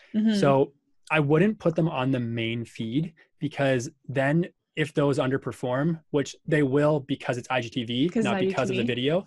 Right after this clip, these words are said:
Speaker 1: Yeah.
Speaker 2: um, just 'cause the format, again, doesn't get as much reach right now, doesn't get as much potential. Um, so because they will underperform compared to, like, a single image post or, um, a carousel, Instagram is gonna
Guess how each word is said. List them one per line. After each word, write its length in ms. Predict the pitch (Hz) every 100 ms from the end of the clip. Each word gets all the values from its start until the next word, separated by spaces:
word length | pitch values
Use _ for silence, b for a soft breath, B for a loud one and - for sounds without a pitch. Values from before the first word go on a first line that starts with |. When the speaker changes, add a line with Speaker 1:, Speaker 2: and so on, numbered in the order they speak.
| -
Speaker 1:
Yeah. 180 | 208 139
Speaker 2:
um, 260 | 117 120 113
just 100 | 120
'cause 220 | 131 113 _
the 80 | 123
format, 480 | 135 120 123 113 - 123
again, 220 | 123 113
doesn't 180 | 117 123
get 100 | 120
as 100 | 117
much 160 | 110
reach 220 | 120 135
right 100 | 127
now, 120 | 117 113
doesn't 200 | 117 117
get 100 | 113
as 80 |
much 180 | 110 110
potential. 520 | - - 117 - - b b b b
Um, 360 | 123 127 123 - _ _ -
so 180 | - 127
because 680 | 131 - - - 185 165
they 100 | 143
will 120 | 131 131
underperform 720 | 127 127 123 - 127 117 110
compared 380 | 120 120 120
to, 80 | 120
like, 180 | 117 110
a 80 | 127
single 340 | - 123 127
image 280 | 127 117 -
post 500 | - 123 117 110 - -
or, 340 | 120 113 107 b b _
um, 240 | 117 117 120
a 60 |
carousel, 640 | - 120 120 - 147 180 - b b b _ _
Instagram 380 | 170 160 151 139
is 80 | 123
gonna 420 | 135 131 123 117